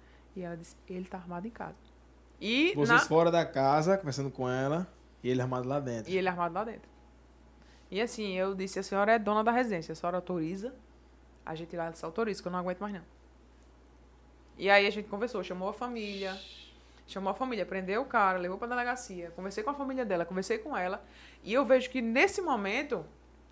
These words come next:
Speaker 1: a gente entra com a palavra. A gente conversa, a gente fala, existe a questão da unidade familiar, que não é o exemplo que é dado, certo? O exemplo que é dado é que o cara é um sacerdote lá e ele provê a família,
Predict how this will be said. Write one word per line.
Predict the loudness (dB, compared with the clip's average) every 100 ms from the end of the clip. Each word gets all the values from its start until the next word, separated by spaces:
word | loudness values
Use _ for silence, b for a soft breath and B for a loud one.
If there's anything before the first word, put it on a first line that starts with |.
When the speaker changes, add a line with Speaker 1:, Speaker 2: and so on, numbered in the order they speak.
| -6
Speaker 1:
a | -4
gente | -4 -4
entra | -4 -4
com |
a | 0
palavra. | 2 0 -2 -12 -20 -20 -20 -20 -20 -20 -20 -20 -20 -20 -20 -20 -20 -16
A | -12
gente | -12 -8
conversa, | -6 -4 -4 -4 -16 -20 -20 -18
a |
gente | -14 -8
fala, | -2 -2 -2 -8 -14
existe | -8 -4 -2 -2
a |
questão | -4 -4 -6
da |
unidade | -6 -8 -8
familiar, | -10 -10 -8 -10 -10 b b b b -12
que | -6
não | -4 0 2
é | 4
o | 4
exemplo | 2 -4 -6 -6
que | -4
é |
dado, | -2 -2 -4 -10 -20 -20 -20
certo? | -10 -6 -6 -8 -8
O | -4
exemplo | -4 -4
que | -2
é |
dado | 0 0 2
é | -2
que | -2
o | -2
cara | 2 2 2
é |
um | -2
sacerdote | -4 -2 -2 -2 0
lá | 0
e | 2
ele | -2
provê | 0 0 0 0
a | -2
família, | -4 -6 -8 -10